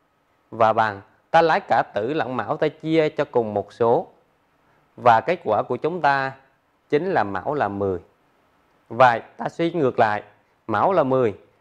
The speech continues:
mười thì sẽ bằng ba mươi chia cho, cho ba. Như vậy ta biết kết quả ở đây là ta phải điền số ba, vậy ta điền cả tử lẫn mão cho,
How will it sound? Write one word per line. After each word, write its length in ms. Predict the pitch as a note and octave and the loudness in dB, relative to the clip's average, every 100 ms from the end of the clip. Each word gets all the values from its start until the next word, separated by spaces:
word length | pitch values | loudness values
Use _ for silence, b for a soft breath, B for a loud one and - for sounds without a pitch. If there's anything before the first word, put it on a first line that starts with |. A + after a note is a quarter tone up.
| _ | _
mười 400 | C#3 D3 C#3+ C3 | 2 4 4 2
thì 100 | C3+ | -4
sẽ 160 | A2 D3 | -4 -2
bằng 320 | C#3+ B2+ G2 - _ _ | 0 0 -4 -16 _ _
ba 300 | D3+ E3+ E3+ | 0 2 2
mươi 440 | F3 F3 F3 F3 F3 - | 0 0 0 -2 -6 -10
chia 240 | E3 E3+ | -2 -2
cho, 400 | E3 D#3 D#3 F3+ - _ _ _ _ _ _ _ _ - | 0 0 -2 -6 -12 _ _ _ _ _ _ _ _ -4
cho 160 | A#2 | -2
ba. 320 | A2+ A#2 A2+ - - b b b - | 0 0 0 -8 -20 b b b 0
Như 140 | F#3+ | 4
vậy 240 | D#3 A2 G2+ | 4 4 2
ta 100 | D#3 | -2
biết 320 | E3 E3 - _ - | 0 -4 -10 _ -4
kết 140 | G#3+ - | -4 -2
quả 240 | A2 G#2 B2 | 0 0 0
ở 100 | C#3 | 0
đây 160 | D3+ | 2
là 200 | C#3+ A2+ | 2 0
ta 320 | G#2+ - C#3 C#3 | -2 -2 -4 -4
phải 140 | A#2 C3 | -8 -6
điền 220 | A#2+ G#2+ | -6 -8
số 180 | G#2 D#3 | -10 -6
ba, 320 | D3+ D3+ C3 A2+ | -4 -4 -8 -14
vậy 220 | A2 G#2 F2+ | -2 0 0
ta 100 | C3+ | -2
điền 240 | C3 A2 G2 | 0 -2 -4
cả 260 | F#2+ A2+ C#3+ | -4 -4 -4
tử 180 | G2 C3 | -4 -4
lẫn 260 | A2 B2+ | -6 -4
mão 240 | A2+ G2 C#3+ | -6 -4 -2
cho, 420 | - A2+ A#2+ | 0 0 0